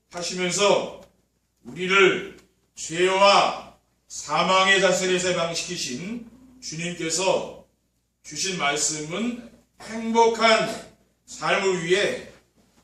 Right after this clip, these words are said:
누려야 할 것입니다. 알아야 할 것, 또 찾아야 할 것, 오늘은 누려야 할 것이라는 그런 말씀을 전하도록 하겠습니다.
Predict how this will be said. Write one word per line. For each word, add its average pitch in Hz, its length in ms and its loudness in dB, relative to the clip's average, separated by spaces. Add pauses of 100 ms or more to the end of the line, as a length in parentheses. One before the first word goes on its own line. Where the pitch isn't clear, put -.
(240)
누려야 175 340 4
할 170 80 0
것입니다. 123 720 -6 (1600)
알아야 190 440 6
할 180 220 4
것, 220 480 0 (360)
또 - 120 -10
찾아야 190 440 0
할 170 120 0
것, 196 400 -4
오늘은 151 640 -6 (540)
누려야 165 420 -2
할 147 180 0
것이라는 123 440 -8
그런 143 240 -12
말씀을 147 800 -6 (240)
전하도록 147 420 -8
하겠습니다. 120 680 -10